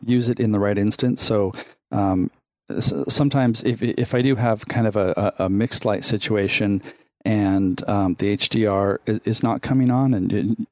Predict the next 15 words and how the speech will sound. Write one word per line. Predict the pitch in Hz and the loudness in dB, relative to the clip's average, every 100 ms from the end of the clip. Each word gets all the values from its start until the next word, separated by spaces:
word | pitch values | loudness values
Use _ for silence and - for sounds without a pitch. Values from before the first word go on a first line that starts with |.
| _ - - _ 151 | _ -20 -20 _ -20
when | - 117 123 | -6 0 2
you | 127 | 2
have | 139 | 0
it | - | 0
set | 131 | 0
to | 117 | 0
auto, | 101 104 101 95 - - | 0 2 0 -2 -6 -4
you'll | 104 | -2
know, | 95 104 104 98 95 - | 0 2 2 2 0 -2
like, | 95 - | -2 -4
it | - | -4
pops | - 95 - | -4 -2 -2
up | - | -2
a | |
little, | 92 95 90 90 | -2 0 0 -2